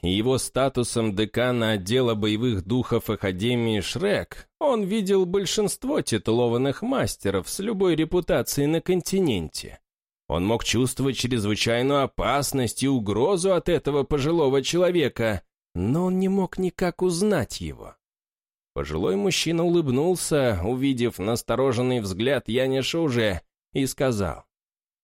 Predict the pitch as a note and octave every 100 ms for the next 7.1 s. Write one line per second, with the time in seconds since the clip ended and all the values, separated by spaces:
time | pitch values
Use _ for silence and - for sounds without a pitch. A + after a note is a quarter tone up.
0 | _ _ _ - E2+ F#2+ B2+ A#2 A2+ F#2+
1 | A2+ G2+ A2 G2+ G#2+ B2 A2 G2 F#2+ F#2
2 | - F#2 F#2 E2 E2+ D#2+ B1 B1 A#1 -
3 | _ _ - F2+ A#2 A2+ G2+ G#2+ G2+ -
4 | F2 A2+ A2+ A2 G#2+ F#2 F2 G#2 F2+ A#2
5 | G#2+ F#2 G2+ G2+ F#2+ A2+ G2+ G#2 G#2+ G2
6 | F2+ A2 F#2 G#2 F#2+ F2+ - C2+ A1 G1+